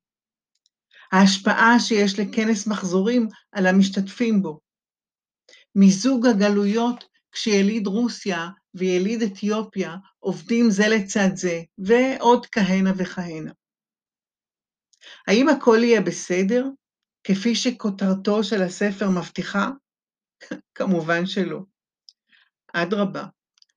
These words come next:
דברים השתבשו, תגליות יכאיבו, תובנות יערערו את המציאות, ציפיות לא יתגשמו,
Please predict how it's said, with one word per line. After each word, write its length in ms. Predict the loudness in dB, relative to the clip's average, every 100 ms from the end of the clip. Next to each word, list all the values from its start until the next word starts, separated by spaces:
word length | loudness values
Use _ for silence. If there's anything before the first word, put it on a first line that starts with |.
| -12
דברים 480 | -4 2 4 4 4
השתבשו, 720 | 2 0 -2 -2 -4 -4 -4 -8 _ -20 -20 _ _ _ _
תגליות 720 | -2 0 0 0 2 2 0
יכאיבו, 680 | -2 -4 -6 -6 -6 -6 -12 -20 _ _ _ _ _ _ 2
תובנות 800 | 4 4 4 4 4 2 0
יערערו 640 | -2 0 2 2 0 2 0
את 140 | 0
המציאות, 800 | -2 -4 -6 -10 -8 -8 -8 -12 _ _ _ _ _ _ _
ציפיות 720 | 0 2 2 4 6 4 2 -4
לא 240 | 0 2
יתגשמו, 760 | 2 0 -4 -2 -4 -4 -6